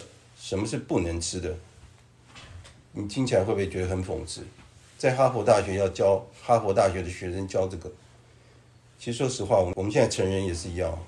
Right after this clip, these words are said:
有的事情不该做的我们还是做，哦，那不该吃的也去吃，例如说毒品或是其他的。所以这不只是说学生，哦，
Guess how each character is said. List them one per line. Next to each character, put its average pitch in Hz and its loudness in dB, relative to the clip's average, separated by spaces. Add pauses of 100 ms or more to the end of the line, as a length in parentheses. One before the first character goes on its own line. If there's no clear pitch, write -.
(840)
有 107 -6
的 107 0
事 127 -2
情 117 2
不 110 -4
该 113 8
做 113 0
的 90 -2
我 87 -2
们 85 -2
还 87 -2
是 90 -10
做， 80 -10 (840)
哦， 78 -8 (480)
那 120 -6
不 120 -6
该 120 10
吃 127 0
的 120 0
也 82 -2
去 90 -8
吃， 85 -8 (560)
例 110 -8
如 98 -2
说 104 -4
毒 90 -6
品 85 -8
或 92 -2
是 82 -8 (140)
其 - -14
他 85 -4
的。 80 -4 (920)
所 - -4
以 151 0
这 165 0 (240)
不 - -2
只 92 -6
是 104 -8
说 98 0 (680)
学 107 -6
生， 113 0 (100)
哦， 113 2